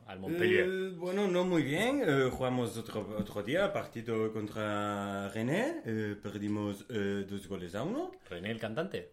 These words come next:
Speaker 2: Eh, no, René, el equipo de fútbol de, de Francia.
Speaker 1: Ah, vale, vale, vale, vale.
Speaker 2: Dembélé jugó en Rennes.
Speaker 1: ¿Ah, sí?
Speaker 2: Dembélé jugó en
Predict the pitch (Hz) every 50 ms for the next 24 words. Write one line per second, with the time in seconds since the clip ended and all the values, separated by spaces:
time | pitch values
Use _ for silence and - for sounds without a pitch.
0 | - - 123 123 120 117 113 110 107 123 180 254 277 240 180 160 92 87 101 135
1 | 156 151 - 110 - - 98 80 78 78 - - - - - - - - - -
2 | 82 78 - - - - - - - - - 180 254 294 311 311 - 135 143 147
3 | 135 131 120 110 117 117 113 107 107 104 104 104 95 90 90 92 95 87 82 85
4 | 87 92 - - 123 120 226 220 170 120 113 131 247 392 370 381 311 196 156 135
5 | 131 131 131 127 156 185 262 392 453 403 - - - - - - - 165 160 127
6 | 139 156 202 277 392 403 - 160 147 120 98 98 123 170 - 185 113 - 95 90